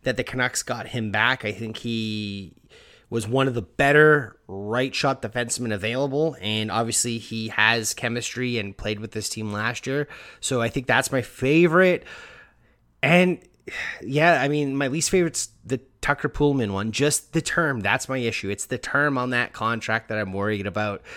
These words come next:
I don't see how you sign a guy like Tucker Poolman to a four-year term, but hey, you know what? It might work out. You said he's only twenty-eight years old, so that, you know, at the end of the contract, he's only gonna be thirty-two.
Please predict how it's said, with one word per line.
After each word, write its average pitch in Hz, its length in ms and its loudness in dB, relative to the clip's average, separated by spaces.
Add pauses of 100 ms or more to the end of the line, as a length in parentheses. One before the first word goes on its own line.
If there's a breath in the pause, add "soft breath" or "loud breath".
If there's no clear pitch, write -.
(160 loud breath)
I 123 140 -2
don't 135 260 0
see 151 360 0
how 131 220 0
you 127 180 -2
sign 117 280 -2
a 117 40 -2
guy 107 240 2
like 110 200 -2
Tucker - 320 -6
Poolman 107 580 -4
to - 160 -6
a 98 40 -6
four-year 113 680 -2
term, 190 520 4 (440 loud breath)
but 151 160 4
hey, 160 320 6
you 110 160 -4
know 123 100 0
what? 139 340 2
It 120 120 -6
might 117 320 -2
work 143 280 0
out. 135 240 -2 (120)
You 131 420 0
said 131 300 -2
he's 127 160 0
only 131 160 0
twenty-eight 127 460 -2
years 123 260 0
old, 120 340 0 (240 loud breath)
so - 160 -6
that, 120 160 -4
you 117 160 -4
know, 110 80 -4
at 110 120 -10
the 127 120 -2
end 131 80 0
of 127 80 -2
the 123 60 -6
contract, 123 540 0
he's 104 120 -4
only 135 220 0
gonna 139 140 2
be 131 100 0
thirty-two. 117 800 0